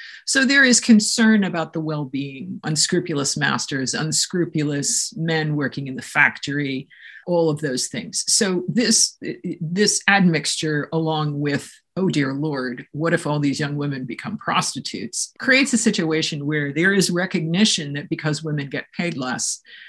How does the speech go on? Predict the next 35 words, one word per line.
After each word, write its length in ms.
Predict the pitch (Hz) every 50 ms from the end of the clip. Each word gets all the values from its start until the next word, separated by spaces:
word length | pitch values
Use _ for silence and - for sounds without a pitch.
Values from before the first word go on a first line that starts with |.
| - _
and 140 | - 175 160
because 340 | 160 165 160 - 165 156 -
of 140 | 165 135 139
their 140 | 147 139 139
vulnerability, 1000 | 143 139 139 139 135 135 143 143 143 202 233 233 214 185 170 156 147 143 - _ _ - _ _ _
that 140 | 170 165 165
housing 460 | - - 185 185 190 196 190 180 160
is 100 | 156 151
particularly 1000 | 156 - - 175 170 - - - - 180 170 - - 151 143 143 139 135 131 131
challenging 640 | 127 - - 135 135 135 131 127 123 - 127 123 147 -
for 80 | -
them 220 | 127 123 135 147 -
to 140 | - - -
find. 280 | - - - - - _ - _ _ _ _ _ _ _ _ _ _ _ _ _ _ _ _ _ _ _ _ _ - -
And 160 | - 180 180 -
so 140 | - 175
you 180 | 165 156 151 160
begin 340 | 151 156 139 170 185 196 190
to 120 | - - 165
get 280 | - 135 127 - - -
the, 200 | 151 151 - 160
in 200 | 160 156 151 -
England, 560 | 240 302 339 262 - - - - 220 220 - - _ - - - - -
the 180 | 147 156 175 151
concern 760 | - - 170 165 - - - - 190 185 185 185 185 180 175
for 640 | - - - 175 160 156 151 151 147 147 143 143 139 -
working 720 | 151 151 165 165 165 165 - 160 151 147 143 143 143 - -
women 400 | 160 175 170 165 160 143 139 131
who 300 | 123 - 170 156 151 139
are 160 | 139 139 135
not 340 | 139 139 143 147 - - -
married 380 | 143 147 143 143 147 143 131
and 100 | 135 135
therefore 380 | 139 135 127 - - - 127 131
not 340 | 135 139 143 143 143 143